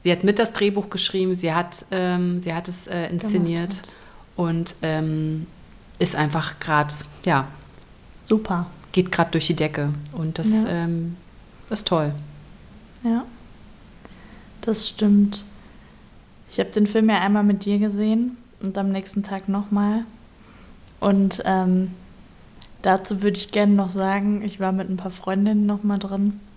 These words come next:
Speaker 2: und wir waren in einem Kino, mm, und es waren ganz viele jugendliche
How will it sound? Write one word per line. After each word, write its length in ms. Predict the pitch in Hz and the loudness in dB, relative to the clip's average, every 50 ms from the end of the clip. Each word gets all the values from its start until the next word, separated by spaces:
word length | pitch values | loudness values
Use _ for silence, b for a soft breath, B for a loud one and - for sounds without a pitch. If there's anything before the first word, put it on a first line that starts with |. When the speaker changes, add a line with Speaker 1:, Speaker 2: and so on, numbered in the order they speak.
| - - - - | -20 -20 -20 -8
Speaker 2:
und 180 | - 202 190 180 | -4 -2 -2 -2
wir 140 | 196 190 180 | 0 -2 0
waren 240 | 185 185 190 190 185 | 0 0 0 -2 -2
in 160 | 190 185 180 | -2 -2 0
einem 300 | 185 180 180 180 180 180 B B B B B B B B B B B B B B B B B - - - | 2 2 2 2 2 -2 B B B B B B B B B B B B B B B B B -20 -18 -14
Kino, 640 | - - - 208 208 202 214 214 214 214 220 226 226 220 - - - - - - - _ - - - - - - - - - - | -14 -4 2 4 6 6 6 6 6 4 4 4 2 -2 -8 -18 -20 -20 -20 -20 -20 _ -20 -20 -20 -20 -20 -20 -20 -20 -20 -6
mm, 580 | - 208 208 208 208 208 202 202 202 202 202 202 202 - - - - | 0 2 4 6 6 6 6 6 6 6 4 4 0 -4 -14 -8 -4
und 140 | 208 196 | -2 -2
es 120 | 185 180 - | -2 -2 -2
waren 160 | 196 196 190 | -2 -2 0
ganz 320 | 196 196 196 190 - - | -2 -2 -4 -6 -8 -16
viele 580 | - - - 196 185 190 196 196 196 196 196 202 202 - - - - - - - - - - - - - - - - - - - - - - - | -8 -4 -2 -2 0 0 0 0 0 0 0 -2 -6 -12 -20 -20 -20 -20 -20 -20 -20 -20 -20 -20 -20 -20 -20 -20 -20 -20 -20 -20 -20 -20 -8 -4
jugendliche 840 | 202 190 208 214 202 208 208 196 196 196 190 - 202 190 185 180 | 0 4 4 6 8 6 6 6 2 -2 0 0 0 0 0 -2